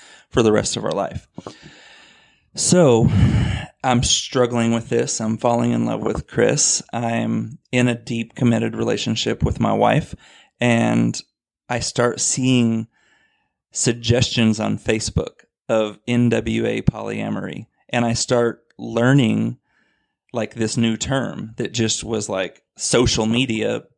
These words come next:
put in front of me as I'm struggling with this. And so I learn what the term polyamory means. And to me, again, it was explained to me just how I explained it. It's like, it's okay to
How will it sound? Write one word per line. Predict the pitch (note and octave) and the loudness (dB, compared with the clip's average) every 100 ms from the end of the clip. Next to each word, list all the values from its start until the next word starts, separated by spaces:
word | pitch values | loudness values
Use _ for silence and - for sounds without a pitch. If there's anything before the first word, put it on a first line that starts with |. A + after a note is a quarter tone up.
| _ | _
put | A#2+ B2 A#2+ | 2 2 -2
in | A#2 | -4
front | A2+ A#2 | 0 0
of | A2+ A2 | -2 -6
me | G#2 G#2 A#2+ _ A#2+ | -8 -8 -12 _ -6
as | A#2 A#2+ | -2 0
I'm | A#2 G#2+ | -2 -4
struggling | - A#2+ A2 A2+ A2 | -4 -4 -4 -6 -10
with | G#2+ - | -10 -10
this. | G#2+ - - - _ _ _ _ - | -10 -8 -12 -12 _ _ _ _ -6
And | A#2 A2+ A2+ A2+ A2 A2+ - _ _ _ _ _ _ _ - - A#2 | -4 -2 -4 -4 -6 -8 -12 _ _ _ _ _ _ _ -16 -10 -2
so | - A2+ - | 2 2 2
I | A2+ A#2 | 0 -2
learn | A2 A#2+ B2+ A#2 A2+ | 0 2 4 4 2
what | A#2 A2 | 0 -4
the | A2 | -6
term | A#2+ A2+ A2 | -4 -2 0
polyamory | - A2 G#2+ A2 A2 G#2+ A2 | 0 0 -2 -2 -4 -6 0
means. | C#3 D3 C3+ B2+ - | 2 4 2 0 -2
And | G2+ A2 A2 - | -4 -4 -6 -6
to | A2 | -4
me, | A2 A2+ A2+ | -4 -4 -6
again, | A2 A2 A2+ | -4 -2 -2
it | A2 | -2
was | G#2+ | -6
explained | - - A2 | -6 -4 -4
to | A2 | -2
me | A2+ | -2
just | G#2+ A2 | 0 0
how | A2+ A2 | 0 2
I | A2 | 0
explained | G#2 - G#2+ G#2+ | 0 -4 -4 -4
it. | - _ _ _ _ | -8 _ _ _ _
It's | A2 - | -4 -2
like, | G#2+ G2+ - _ _ _ | 0 -2 -8 _ _ _
it's | A2 B2 | 0 4
okay | A2+ - A2 | 2 2 0
to | G#2 | 0